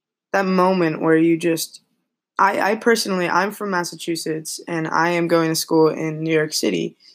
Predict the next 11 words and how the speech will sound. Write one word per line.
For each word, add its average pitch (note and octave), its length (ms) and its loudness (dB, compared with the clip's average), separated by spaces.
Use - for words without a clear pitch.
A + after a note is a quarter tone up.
so F#3+ 440 4
I F#3 100 2
think G3+ 300 0
that F3+ 280 0
going A3 240 2
home G#3 160 0
for G3+ 120 -6
the F#3 120 0
holidays F3 600 2
is, D#3 420 -6
like, - 560 -8